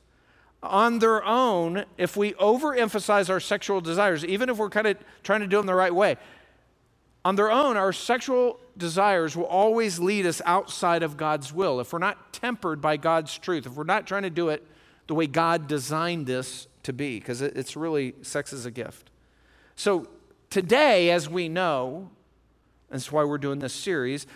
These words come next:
there's this huge pressure, social pressure, to deny God's truth in this area of our life. It's huge. And if you think about it, it's so big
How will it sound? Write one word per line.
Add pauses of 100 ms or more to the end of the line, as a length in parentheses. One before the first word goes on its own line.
(160)
there's
this
huge
pressure,
social
pressure, (800)
to
deny
God's
truth (960)
in
this
area
of
our
life. (340)
It's
huge. (640)
And
if
you
think
about
it,
it's
so
big